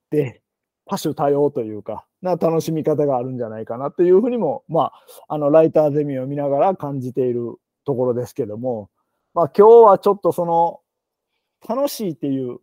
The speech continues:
楽しみ方みたいなところから、まあ、コミュニ-、コミュニティを深掘りしていきたいなと思ってます。まあ、いきなりコミュニティの定義とは、みたいなことを言い合うんじゃなくて、こんな楽しみ方、こんな楽しさがあるよっていうようなことを、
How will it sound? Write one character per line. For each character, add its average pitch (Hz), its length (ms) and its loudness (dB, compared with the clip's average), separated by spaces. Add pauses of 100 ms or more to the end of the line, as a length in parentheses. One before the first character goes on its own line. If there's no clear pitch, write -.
(120)
楽 208 220 -10
し 240 140 -10
み 226 160 -6
方 196 340 -2
み 160 160 -8
た 147 100 2
い 139 60 2
な 131 140 -8
と 139 100 -8
こ 135 120 -2
ろ 131 100 -4
か 131 120 -2
ら、 139 400 2 (340)
ま 143 60 -10
あ、 - 40 -8
コ 147 120 0
ミ 151 100 -4
ュ - 80 -6
ニ-、 156 140 -12
コ - 140 -8
ミ 170 140 -4
ュ - 20 -2
ニ 147 120 -2
テ 135 100 -8
ィ 113 180 -4
を 117 160 -4 (160)
深 143 240 0
掘 135 140 0
り 135 100 -4
し - 80 -20
て 147 80 0
い 131 80 -2
き - 80 -20
た 131 120 -4
い 117 60 -10
な 127 160 -6
と 120 100 -12
思 110 140 -10
っ 104 60 -16
て - 80 -20
ま 107 140 -14
す。 - 140 -20 (360)
ま 147 60 2
あ、 - 20 6
い - 80 2
き 226 120 -2
な 220 80 2
り 214 120 0
コ 175 160 -2
ミ 214 100 0
ュ - 20 -2
ニ 196 140 -2
テ 175 120 -2
ィ 151 100 -2
の 139 100 -4
定 190 200 4
義 135 160 -2
と 135 100 -2
は、 - 280 -8
み 139 120 -10
た 151 120 -2
い 135 40 -4
な 123 100 -6
こ 120 100 -6
と 123 140 -4
を 120 80 0
言 135 260 -2
い 147 60 0
合 151 60 -2
う 147 100 -6
ん 127 80 -8
じ 117 80 -8
ゃ 107 40 -10
な 110 100 -12
く - 120 -20
て、 120 240 -2 (360)
こ 175 100 2
ん 196 80 -4
な 202 120 2
楽 196 240 0
し 202 100 -4
み 180 160 -2
方、 175 320 2
こ 160 120 -2
ん 180 80 -6
な 175 120 -4
楽 175 240 -4
し - 60 -10
さ 160 120 2
が 120 140 0
あ 120 40 -2
る 127 60 -2
よ 117 140 0
っ - 100 -16
て 131 80 -6
い 127 40 -2
う 135 200 -2
よ 135 80 -2
う - 20 -6
な 120 120 -10
こ 113 100 -4
と 117 140 -6
を、 139 280 2